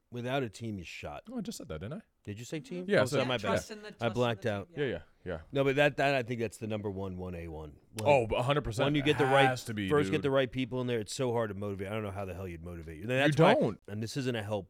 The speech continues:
Speaker 1: self-help thing, 'cause frankly, who the fuck am I to help anybody?
Speaker 2: <laughs> So you said
Speaker 1: I can't
Speaker 2: yesterday.
Speaker 1: help myself.
Speaker 2: <laughs>
Speaker 1: I'm a,
Speaker 2: You
Speaker 1: stop
Speaker 2: said
Speaker 1: fucking helping me.
Speaker 2: <laughs>
Speaker 1: Don't help me. Help yourself.
Speaker 2: Who am I?
Speaker 1: Who the fuck am I to tell
Speaker 2: Yeah.
Speaker 1: you shit?
Speaker 2: Uh-huh.
Speaker 1: I'm a mess.
Speaker 2: Yeah.
Speaker 1: I'm a fucking absolute.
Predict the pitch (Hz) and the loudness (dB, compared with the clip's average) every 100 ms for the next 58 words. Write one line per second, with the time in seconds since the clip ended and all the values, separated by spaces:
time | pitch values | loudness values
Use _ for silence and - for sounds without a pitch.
0 | _ - - 98 92 98 - 85 82 82 | _ -12 -6 -6 -6 -10 -8 -12 -12 -12
1 | 107 101 95 92 92 110 - 107 - 87 | -8 -8 -8 -10 -8 -8 -8 -10 -10 -10
2 | 87 82 80 78 78 64 62 - - - | -8 -10 -12 -14 -16 -14 -14 -16 -16 -14
3 | 110 95 95 120 113 101 95 90 - - | -14 -10 -4 -4 -2 -4 -4 -4 -4 -6
4 | - 147 - 113 - - - 139 127 - | -6 -8 -6 -6 -6 -6 -4 -2 -4 -6
5 | 117 95 - 92 85 95 - - 160 156 | -6 -6 -12 -14 -14 -16 -14 -12 -10 -10
6 | - 180 - 587 605 - - 147 165 135 | -6 -4 0 2 2 2 4 4 4 4
7 | 139 120 123 117 113 - 135 - 131 - | 2 2 -2 0 -2 -6 -14 -10 -14 -2
8 | 131 143 139 196 233 - 180 156 180 165 | 0 0 0 0 0 0 2 6 8 8
9 | 147 156 120 92 82 71 151 196 - - | 4 2 0 -2 -6 -2 2 2 2 2
10 | 175 156 135 143 131 - 123 98 95 95 | 2 2 2 4 2 0 0 0 -2 -4
11 | - - 92 - 415 117 113 117 - 127 | -4 -6 -10 -10 -8 -4 -4 -4 -2 2
12 | 175 107 90 95 90 - - 101 110 143 | 2 0 -4 -6 -6 -6 -6 -4 -2 -2
13 | 165 165 131 - 110 98 117 107 - 104 | -2 -2 -2 -2 -6 -2 -2 -2 -6 -8
14 | 104 | -8